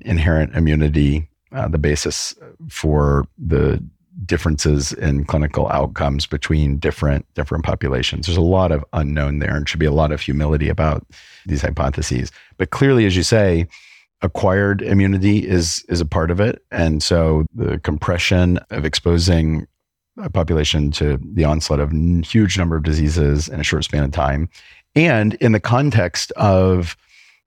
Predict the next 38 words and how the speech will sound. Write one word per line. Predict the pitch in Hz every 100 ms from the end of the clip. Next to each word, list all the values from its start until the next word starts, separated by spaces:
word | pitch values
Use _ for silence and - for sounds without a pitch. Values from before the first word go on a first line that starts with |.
| _
often | - 101 - 92 90 82 82 - _ _ _ _
violence | 82 90 90 87 82
and | 76
expropriation | 69 - 80 73 76 85 92 87 71 73
that | 76 78
is | 76 73 - - _ _
already | - 85 92 87
destabilizing, | 80 80 - 80 80 80 69 71 73 69 71 73 - -
and | 90
not | 95
just | 95 87
destabilizing | 87 - 82 80 76 73 80 73
in |
a | 71
kind | - 69 69
of | 67
political | - 82 78 73 67
and | 69
social | - 175 107
way, | 98
but | 101
also | 117 - 165
in | 147
a |
deeply, | 104 117 - 107 101 90 - - - _ -
you | -
know, | 78 73
physiological | - 110 95 85 - - 73
way | 71 76 82
as | 85
well, | 87 120 78
that, | 80 71
that | 113 - -
subjects | 85 82 -
the | 80
human | 85 76
body | 73 73
to, | 71 69